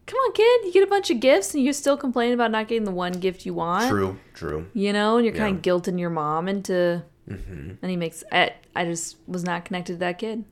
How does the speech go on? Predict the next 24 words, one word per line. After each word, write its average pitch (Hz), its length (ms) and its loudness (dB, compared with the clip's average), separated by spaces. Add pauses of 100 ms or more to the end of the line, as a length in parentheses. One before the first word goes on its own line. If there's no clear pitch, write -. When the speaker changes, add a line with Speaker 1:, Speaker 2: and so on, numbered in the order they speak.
(160)
Speaker 1:
Thought 175 100 -2
Speaker 2:
I - 20 0
Speaker 1:
he 190 60 4
was 190 100 0
a 196 40 -4
Speaker 2:
understand. - 60 -2
Speaker 1:
bad 202 280 6
kid. 285 320 2
He's - 80 -14
Speaker 2:
Oh, 101 200 0
Speaker 1:
a - 20 -2
bad, 214 320 8
Speaker 2:
wow. - 60 -14 (120)
Speaker 1:
bad, 214 340 4
bad 214 220 2
seed. 175 300 -4
Speaker 2:
Whoa. 87 880 0 (600)
Okay. 107 500 -2 (260)
Speaker 1:
Mm-hmm. 220 680 -2 (640)
Speaker 2:
So, 98 760 0 (840)
l-, 110 280 -10 (200)
least 123 380 -6
amount 117 320 4
Speaker 1:
Least. - 420 -4